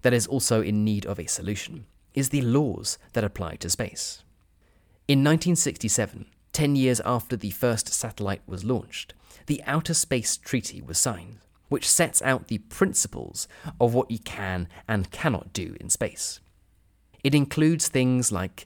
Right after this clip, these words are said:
there should be no nuclear weapons in space, that the moon should be used for peaceful purposes, and that space should be free for exploration by all states. But there are those who argue that it is now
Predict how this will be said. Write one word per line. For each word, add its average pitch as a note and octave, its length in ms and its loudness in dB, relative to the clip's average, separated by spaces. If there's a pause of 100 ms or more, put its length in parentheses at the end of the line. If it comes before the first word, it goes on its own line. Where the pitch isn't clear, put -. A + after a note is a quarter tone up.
(260)
there A#2+ 100 2
should G#2 220 0
be A2 100 2
no G2 240 2
nuclear G2 460 -2
weapons C3+ 500 0
in C3 140 0
space, - 480 0 (260)
that C3 180 0
the G#2+ 80 -4
moon G#2+ 380 2 (160)
should A2 240 -2
be G#2+ 80 -4
used G2+ 380 -2
for D#2+ 160 -6
peaceful - 420 -4
purposes, - 720 -6 (280)
and C3 200 0 (180)
that - 180 -2
space - 480 2 (140)
should B2+ 240 -2
be A#2+ 140 0
free C3+ 440 -4
for A2+ 360 -2
exploration A2 800 -2
by G#2+ 240 -2
all D2+ 280 -12
states. - 640 -4 (1080)
But D3+ 260 4 (320)
there D3 160 8
are C#3+ 80 8
those D#3+ 640 6 (120)
who C#3 140 4
argue C3+ 540 0 (160)
that - 180 2
it D3+ 100 4
is C#3+ 200 4
now C3 440 2